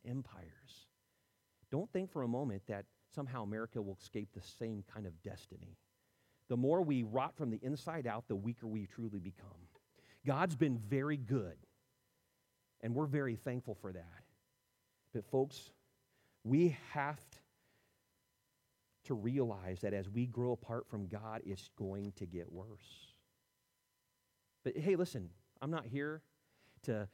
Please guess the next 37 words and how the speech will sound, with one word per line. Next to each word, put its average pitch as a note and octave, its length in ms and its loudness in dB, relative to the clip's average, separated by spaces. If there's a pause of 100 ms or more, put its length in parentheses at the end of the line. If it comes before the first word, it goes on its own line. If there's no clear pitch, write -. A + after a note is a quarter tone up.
(120)
give D3+ 180 6
you C#3+ 220 8
a G#2+ 100 2
bleak C3+ 320 0
picture C#3+ 400 0
so C3+ 140 -2
you G#2+ 140 2
go B2 200 2
home C3 540 0
like A2 180 -4
Charlie B2+ 320 0
Brown, G#2+ 480 0 (120)
you A#2 80 -2
know. G2+ 220 -4 (960)
Just - 280 -4
the, C#3+ 120 2 (720)
I F3 80 4
don't G3+ 100 6
want G#3+ 160 6
you A3 40 4
to F3+ 60 4
become E3 280 6
Eeyore, B2+ 440 4
okay? D#3+ 480 6
<laughs> A3 60 0 (420)
Uh, C#3+ 300 6 (220)
the D3 100 2
fact A3 320 0
is, G#3+ 220 4
is C#3 180 4 (680)
in G3 120 10
this A3 160 6
battle, F#3+ 580 4
we A3+ 280 8
have, F#3+ 400 2 (960)
uh, B2 220 0 (220)
armor A3+ 640 8